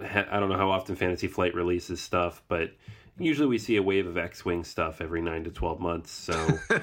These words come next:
<laughs> probably we'll see more of these by the end of the year, probably around Gen Con. So, um, Star Wars, miniatures, painting, I'm happy.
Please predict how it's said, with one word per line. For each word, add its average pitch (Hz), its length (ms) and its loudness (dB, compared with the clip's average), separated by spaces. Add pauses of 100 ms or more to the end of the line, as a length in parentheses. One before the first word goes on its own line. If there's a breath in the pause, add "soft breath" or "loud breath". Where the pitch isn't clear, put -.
(140)
<laughs> - 400 -2
probably 110 380 4
we'll 98 160 0
see 101 200 -2
more 87 280 2
of 82 80 -4
these 82 420 -2
by 82 160 -2
the 82 140 0
end 82 80 -4
of 80 60 -8
the 80 100 -8
year, 78 260 -10 (140)
probably 95 200 2
around 85 200 -2
Gen 80 180 -6
Con. - 400 -10
So, 87 300 2 (600 loud breath)
um, 80 460 -2 (880)
Star 101 300 2
Wars, 160 420 -2 (400)
miniatures, 135 640 0 (320)
painting, 120 580 0 (360 loud breath)
I'm 95 180 0
happy. 85 460 -2